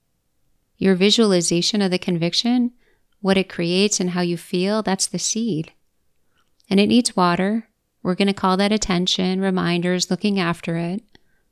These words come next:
It needs structure. That means a space to be that's open and empty, so it doesn't get pushed out or bullied out of the way. And it needs sunlight.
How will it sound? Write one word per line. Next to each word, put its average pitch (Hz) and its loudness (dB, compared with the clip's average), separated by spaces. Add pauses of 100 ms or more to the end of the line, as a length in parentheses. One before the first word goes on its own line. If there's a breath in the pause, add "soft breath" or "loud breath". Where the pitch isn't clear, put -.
(440)
It 180 2
needs 220 4
structure. 180 0
That 190 -4
means 190 0
a 190 -2
space 185 0
to 226 0
be 175 0
that's 175 -4
open 196 0
and 175 -2
empty, 196 -2 (460)
so 190 0
it 180 0
doesn't 185 4
get 98 0
pushed - 0
out 180 2
or 180 2
bullied 185 0
out 175 -2
of 170 -4
the 170 -2
way. 175 -6 (840)
And 196 2
it 196 2
needs 202 4
sunlight. 170 -2